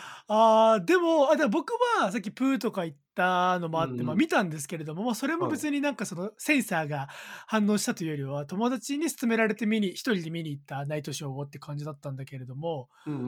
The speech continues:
Speaker 2: ん。
Speaker 1: まあ、でも俺の感想も一緒。ずーっとかっこいい音楽流れてるなーっていう映画だね。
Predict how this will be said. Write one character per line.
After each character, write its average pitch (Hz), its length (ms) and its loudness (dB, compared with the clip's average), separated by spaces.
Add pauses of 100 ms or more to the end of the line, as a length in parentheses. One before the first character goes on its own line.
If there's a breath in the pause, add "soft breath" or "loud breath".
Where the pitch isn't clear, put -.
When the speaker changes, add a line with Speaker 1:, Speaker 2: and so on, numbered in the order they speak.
(140)
Speaker 2:
ん。 247 60 -10
Speaker 1:
ま 302 360 4
あ、 208 80 2
で 254 100 -2
も 196 240 0
俺 214 140 4
の 247 100 4
感 226 220 0
想 240 160 0
も 214 100 2
一 208 60 2
緒。 220 340 -2
ず 175 180 -8
ー 196 180 0
っ - 60 -14
と 247 120 -2
か 226 80 0
っ 226 120 -6
こ 269 120 2
い 277 40 6
い 285 40 4
音 262 80 4
楽 220 160 2
流 180 100 2
れ 202 160 6
て 196 140 0
る 175 80 -2
な 180 400 6
ー - 20 0
っ - 80 -20
て - 100 -4
い 131 80 2
う - 60 2
映 - 60 0
画 147 80 -2
だ 135 100 -8
ね。 139 160 -6